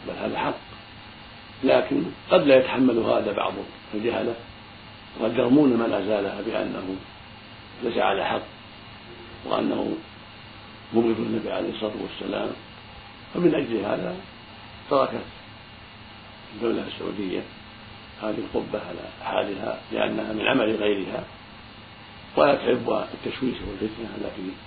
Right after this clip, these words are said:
قد يتزعمها بعض الناس من عباد القبور و-، وأصحاب الغلو في الأموال من المشركين، فيرمونها بما هي بريئة منه من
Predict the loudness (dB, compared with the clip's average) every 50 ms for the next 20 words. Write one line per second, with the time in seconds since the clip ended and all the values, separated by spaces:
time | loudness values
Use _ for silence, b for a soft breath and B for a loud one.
0 | -18 -18 -18 -18 -18 -18 -18 -18 -16 -4 -2 -2 0 0 -2 -4 -4 0 0 2
1 | 2 2 2 2 2 2 0 0 0 0 0 0 0 -2 -2 -2 -2 -4 -6 -8
2 | -10 -8 -6 -4 -4 -4 -6 -10 -16 -18 -18 -18 -18 -18 -18 -18 -18 -18 -12 -6
3 | -6 -6 2 2 2 2 2 0 -4 -4 -4 -2 0 0 0 0 -2 -4 -12 -16
4 | -18 -18 -18 -18 -18 -18 -18 -18 -18 -16 -18 -18 -18 -18 -18 -12 -10 -8 -8 -8
5 | -8 -6 -4 -2 -2 0 -2 -4 -4 0 0 2 2 2 2 2 2 2 2 2
6 | 2 0 -2 -2 0 0 2 2 2 2 0 -4 -10 -14 -16 -18 -18 -18 -18 -18
7 | -18 -12 -8 -6 -4 -2 -2 -2 -2 -4 -8 -6 -2 4 4 4 4 2 -4 -10
8 | -16 -18 -18 -18 -18 -18 -18 -18 -18 -18 -18 -18 -6 2 6 8 8 10 12 12
9 | 12 12 12 10 6 6 4 4 4 4 2 2 0 2 2 2 0 0 -4 -2
10 | 2 4 4 4 4 0 -4 -12 -16 -18 -18 -18 -18 -18 -18 -18 -18 -18 -18 -18
11 | -18 -18 -18 -18 -18 -18 -18 -18 -18 -18 -18 -18 -18 -16 -8 -6 -6